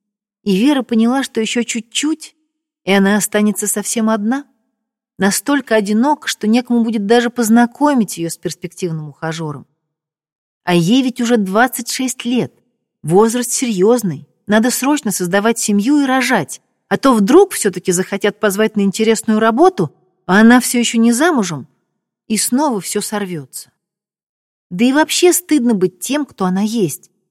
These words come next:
старая дева и преподавательница английского в путяге. Ну, позор же, и больше ничего. Скоро десять лет окончания школы,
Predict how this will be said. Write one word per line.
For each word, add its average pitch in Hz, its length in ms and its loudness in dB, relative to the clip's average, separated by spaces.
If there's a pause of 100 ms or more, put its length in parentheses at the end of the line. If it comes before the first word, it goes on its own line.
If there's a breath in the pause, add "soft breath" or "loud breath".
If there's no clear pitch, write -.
(120)
старая 185 520 0
дева 202 500 -2 (300)
и 185 80 -4
преподавательница 170 840 0
английского 165 640 -2
в - 100 -12
путяге. 147 720 -6 (680)
Ну, 285 180 2
позор 294 560 2
же, 156 280 -8 (240)
и 180 80 -4
больше 190 360 -4
ничего. 147 520 -10 (600)
Скоро 285 360 0
десять 233 360 -2
лет 254 160 0
окончания 233 500 0
школы, 240 480 -2